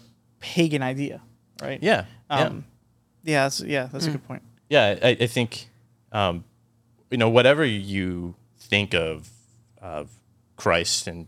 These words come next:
Speaker 2: you know, whether he was who he says he was or he was
Speaker 3: Mm-hmm.
Speaker 2: fake or whether or not the resurrection happened, there is no doubt, I think, y-, if you have to be intellectually honest, there's no doubt that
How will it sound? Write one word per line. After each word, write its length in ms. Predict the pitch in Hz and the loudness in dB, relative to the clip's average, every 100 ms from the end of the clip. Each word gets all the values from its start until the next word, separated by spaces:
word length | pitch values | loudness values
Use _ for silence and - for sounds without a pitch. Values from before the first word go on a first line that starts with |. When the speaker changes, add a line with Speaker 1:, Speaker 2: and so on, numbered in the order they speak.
| - | -14
Speaker 2:
you 60 | |
know, 80 | 85 | -8
whether 240 | 85 85 82 | -4 -4 -4
he 140 | 95 | -4
was 220 | 87 82 - | -4 -4 -6
who 100 | - | -4
he 80 | 107 | 0
says 200 | 101 104 | 2 2
he 40 | 95 | 4
was 220 | 95 92 | 2 0
or 80 | 87 | -4
he 80 | 85 | -6
was 200 | 85 151 | -10 -8
Speaker 3:
Mm-hmm. 140 | 151 156 _ | -8 -10 _
Speaker 2:
fake 380 | - 120 113 104 | 4 6 4 2
or 200 | 101 95 - - - - | 0 0 -8 -20 -10 -2
whether 160 | 107 | 2
or 40 | 101 | 2
not 120 | 101 | 2
the 80 | 101 | 0
resurrection 480 | 95 104 123 127 | 0 2 2 2
happened, 380 | 110 110 117 107 | 2 2 2 2
there 140 | 135 123 | 2 2
is 320 | 113 156 120 | 0 0 0
no 260 | 101 123 113 | 4 4 4
doubt, 340 | 98 90 78 - | 2 2 -2 -10
I 40 | |
think, 300 | - 82 78 - | -10 -10 -10 -6
y-, 120 | 98 - | -6 -6
if 120 | 92 | 0
you 80 | 107 | 2
have 140 | 113 | 2
to 80 | 107 | 2
be 100 | 98 | -2
intellectually 420 | 95 95 - 90 | 0 -4 -4 -6
honest, 320 | 87 85 - | -6 -8 -4
there's 220 | 104 95 92 | -2 0 0
no 180 | 104 101 | 0 4
doubt 320 | 98 90 85 | 4 4 0
that 220 | 87 82 | -4 -4